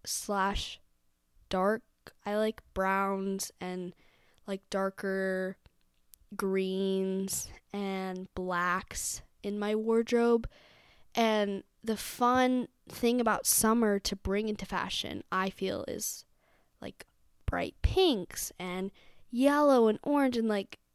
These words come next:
I don't really like that as much, so that's hard. Um, I think mostly, though, it's, I always get this weird sadness almost in summer, but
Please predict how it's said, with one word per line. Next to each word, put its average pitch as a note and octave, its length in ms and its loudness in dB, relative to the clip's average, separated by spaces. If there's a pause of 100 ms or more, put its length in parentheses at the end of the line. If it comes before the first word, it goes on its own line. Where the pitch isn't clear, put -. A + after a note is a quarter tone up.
(180)
I C#4 200 0
don't C#4 120 0
really A3+ 220 0
like G3+ 340 0
that C#4 280 2
as C#4 200 4
much, C#4 360 2 (260)
so - 160 0
that's G3 380 0
hard. G3+ 400 -4 (720)
Um, A3+ 540 4 (560)
I C#4+ 100 4
think D4+ 260 2
mostly, A#3+ 520 2
though, C#4+ 340 4 (100)
it's, - 480 0 (840)
I B3+ 140 2
always B3 400 4
get C#4 180 -4
this C4 200 -2
weird A3 600 2 (640)
sadness D4+ 1300 2
almost D#4+ 500 2
in D4+ 160 2
summer, C4+ 600 0 (840)
but A#3 200 6